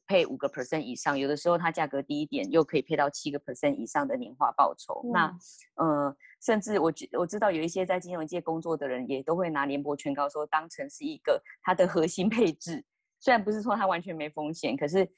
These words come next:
Speaker 1: 相对而言，它可能给比股票稍微保守一点，那当成它的核心配置来做它退休金的一个存款的一个来源这样子。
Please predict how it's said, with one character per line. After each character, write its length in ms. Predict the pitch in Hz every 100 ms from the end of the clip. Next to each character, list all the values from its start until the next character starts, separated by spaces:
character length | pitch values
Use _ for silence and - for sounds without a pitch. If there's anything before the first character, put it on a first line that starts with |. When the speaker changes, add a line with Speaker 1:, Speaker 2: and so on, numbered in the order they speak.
| -
Speaker 1:
相 220 | - 196
对 180 | 190 175
而 160 | 151
言， 180 | 160 143
它 120 | 160
可 100 | 165
能 140 | 143 135
给 100 | 127 -
比 140 | 151
股 120 | 147
票 160 | 143 151
稍 140 | 151
微 100 | 151
保 220 | 143 127
守 200 | 139 113
一 60 | 113
点， 240 | - 107 - _ -
那 100 | 196
当 160 | 185 180
成 180 | 165
它 120 | 165 165
的 100 | 151
核 160 | 143
心 180 | 143 156
配 220 | 156 156
置 140 | - 156
来 140 | 139
做 180 | - 156
它 140 | 165
退 180 | - 160
休 160 | 147 143
金 260 | 123 143
的 180 | 113 82 -
一 100 | 147
个 220 | - 98 - - -
存 260 | - 160 175
款 280 | 180 120
的 80 | 123
一 80 | 143
个 100 | 139
来 220 | 131 131
源 420 | 139 151 - 135
这 80 | 143
样 180 | 117 95
子。 180 | - -